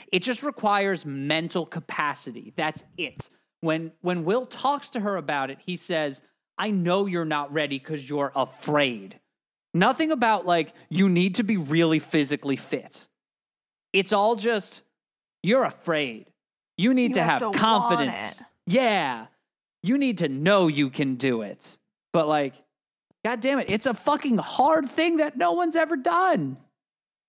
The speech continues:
Speaker 1: There's so much more to this <laughs> than just wanting to be able to do it. Made me mad.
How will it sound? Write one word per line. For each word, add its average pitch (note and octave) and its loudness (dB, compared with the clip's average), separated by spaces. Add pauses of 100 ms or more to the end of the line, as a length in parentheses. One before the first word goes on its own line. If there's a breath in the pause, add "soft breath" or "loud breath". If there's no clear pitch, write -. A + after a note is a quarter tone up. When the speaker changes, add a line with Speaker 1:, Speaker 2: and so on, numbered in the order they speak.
(300)
Speaker 1:
There's A#3+ 0
so E4 4
much E4 2
more D4 4
to C#4 2
this - -2
<laughs> - -12
than A3 4
just G#3+ 0
wanting G3 0
to F4 -2
be A#3 2
able F3 4
to G3 -4
do D#3+ 2
it. A2+ -4 (1600)
Made F3+ 0
me C3+ -2
mad. B2 -4